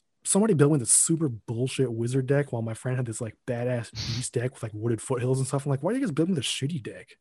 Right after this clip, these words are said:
Speaker 1: Um, but, like, yeah, eventually, like, Scourge came out, and then, um, Legion, was that the third one?
Speaker 2: I think so.
Speaker 1: Legion was sick because Legion had, like, all the good soldier cards, like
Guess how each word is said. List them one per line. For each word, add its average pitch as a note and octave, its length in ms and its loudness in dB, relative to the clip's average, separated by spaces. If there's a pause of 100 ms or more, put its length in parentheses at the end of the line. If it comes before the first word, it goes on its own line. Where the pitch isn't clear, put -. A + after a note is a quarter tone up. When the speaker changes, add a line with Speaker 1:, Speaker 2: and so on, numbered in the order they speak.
(600)
Speaker 1:
Um, A2+ 460 -6
but, C#3 140 2
like, C3 240 4 (100)
yeah, D3+ 180 6
eventually, D3 300 4
like, A2+ 140 0
Scourge D#3 340 2
came D#3+ 180 2
out, D3+ 280 0
and A#2+ 160 -2
then, A2+ 280 -2
um, G#2+ 440 -6 (680)
Legion, F#3+ 380 2
was C#3+ 80 0
that E3 100 -6
the - 80 -18
third F#3 180 -4
one? G3 240 2 (300)
Speaker 2:
I G2+ 40 -10
think F#2 140 -2
so. D#2 240 -4 (180)
Speaker 1:
Legion C#3+ 300 2
was A2 140 -2
sick - 280 -2
because A2+ 400 -4 (320)
Legion C#3 220 4
had, B2+ 160 0
like, A2+ 160 -6
all B2+ 100 0
the A#2+ 100 -6
good A#2+ 160 0
soldier A2+ 340 0
cards, C#3+ 400 2
like - 180 -14